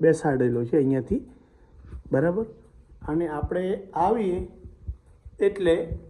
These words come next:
આવી રીતે એક આ ગુફા જેવું છે. અહીંયા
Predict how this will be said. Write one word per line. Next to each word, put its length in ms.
આવી 300
રીતે 340
એક 300
આ 160
ગુફા 400
જેવું 320
છે. 140
અહીંયા 400